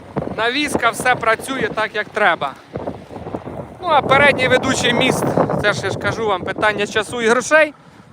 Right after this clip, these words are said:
Поки що бюджет не дозволяє. Уже знаємо,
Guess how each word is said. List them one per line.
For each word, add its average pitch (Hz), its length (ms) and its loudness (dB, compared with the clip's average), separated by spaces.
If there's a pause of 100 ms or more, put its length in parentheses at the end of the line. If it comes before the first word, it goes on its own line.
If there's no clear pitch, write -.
(520)
Поки 226 300 0
що 214 160 -4
бюджет 220 440 2
не 226 220 2
дозволяє. 208 720 4 (160)
Уже 226 260 2
знаємо, 214 400 2